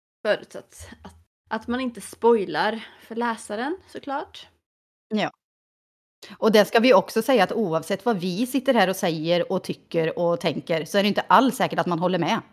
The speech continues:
Speaker 2: Alltså,
Speaker 1: Ja.
Speaker 2: alla tycker ju olika. Och jag menar, vill du ha titlar över varje kapitel så självklart ska du ha det. Samma med det här, samma det här när vi pratar korta och långa titlar.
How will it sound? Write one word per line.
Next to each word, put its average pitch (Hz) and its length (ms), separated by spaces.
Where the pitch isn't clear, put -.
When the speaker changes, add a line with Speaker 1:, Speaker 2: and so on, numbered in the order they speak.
Speaker 2:
Alltså, 196 240
Speaker 1:
Ja. 175 280
Speaker 2:
alla 196 280
tycker 247 260
ju 220 60
olika. 147 460
Och 202 100
jag 202 120
menar, 185 440
vill 208 240
du 170 160
ha 202 240
titlar 202 460
över 185 320
varje 175 260
kapitel 185 500
så 185 340
självklart 175 500
ska - 140
du 170 60
ha 170 140
det. 170 180
Samma 185 280
med 190 360
det 196 60
här, 170 260
samma 202 280
det 190 60
här 190 100
när 180 100
vi 180 80
pratar 185 240
korta - 320
och 175 80
långa 170 320
titlar. 190 380